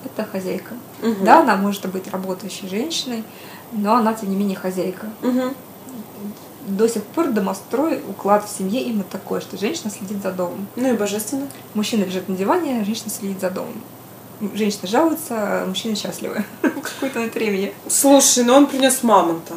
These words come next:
Speaker 1: Ну да, ему можно отдохнуть.
Speaker 2: У него тихий
Speaker 1: Ещё имеется в
Speaker 2: час
Speaker 1: виду,
Speaker 2: в
Speaker 1: что и она принес-, носит мамонта, и он приносит мамонта.
Speaker 2: А вот смотри, вот смотри, как интересно. А, получается, по идее, мужчина делает то, что природой положено. Встать
Speaker 1: Да.
Speaker 2: с утра, привести себя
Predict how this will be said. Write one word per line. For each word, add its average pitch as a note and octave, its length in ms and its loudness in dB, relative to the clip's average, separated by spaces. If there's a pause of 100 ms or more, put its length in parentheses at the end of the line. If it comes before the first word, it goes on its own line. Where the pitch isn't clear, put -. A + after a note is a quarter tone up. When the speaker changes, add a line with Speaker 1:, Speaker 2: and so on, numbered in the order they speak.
Speaker 1:
Ну A3+ 120 0
да, G3+ 240 6
ему G#3+ 220 2
можно G3+ 220 0
отдохнуть. G3 400 -4
Speaker 2:
У - 20 6
него A#3 180 8
тихий A3 240 0
Speaker 1:
Ещё C4 140 2
имеется C#4 180 2
в A3+ 40 2
Speaker 2:
час D4 100 2
Speaker 1:
виду, C#4+ 40 0
Speaker 2:
в - 20 -4
Speaker 1:
что B3 100 8
и A#3+ 40 12
она C#4+ 200 8
принес-, C#4+ 320 0
носит G#3+ 280 0
мамонта, F3+ 380 0
и G3 120 -2
он C4 180 2
приносит F#3+ 400 -2
мамонта. E3+ 300 -2
Speaker 2:
А A#3+ 120 12
вот D4+ 240 8
смотри, D#4 840 6
вот C#4 220 6
смотри, E4+ 320 8
как C#4 120 2
интересно. A#3+ 880 4 (480)
А, G3 340 6 (100)
получается, A3+ 680 8
по C#4 140 2 (160)
идее, F#3 360 4
мужчина A#3 580 6
делает D4 520 8
то, B3+ 140 10
что A#3+ 680 8 (500)
природой C4+ 360 6
положено. F#3+ 680 8
Встать G#3 380 8
Speaker 1:
Да. - 0 -
Speaker 2:
с - 120 -2
утра, C#4+ 340 8
привести A3+ 400 2
себя F#3 320 2